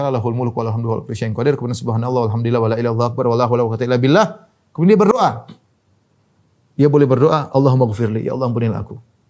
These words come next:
Au da'a ustijiba lahu. Atau dia berdoa dengan doa apapun, maka dikabulkan.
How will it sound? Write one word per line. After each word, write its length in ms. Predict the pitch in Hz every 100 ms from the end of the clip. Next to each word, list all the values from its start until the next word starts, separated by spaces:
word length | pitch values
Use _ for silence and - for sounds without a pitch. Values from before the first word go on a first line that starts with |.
| _ _ _ _ _
Au 160 | 151
da'a 400 | 143 180 214 226
ustijiba 480 | 196 190 170 202 175
lahu. 480 | 165 123 120 - - _
Atau 240 | 127 151
dia 80 | 185
berdoa 320 | 170 180 175
dengan 240 | 165 165
doa 240 | 160 160 165
apapun, 400 | 165 151 233 254
maka 240 | 180 165
dikabulkan. 640 | 147 131 117 117 110 110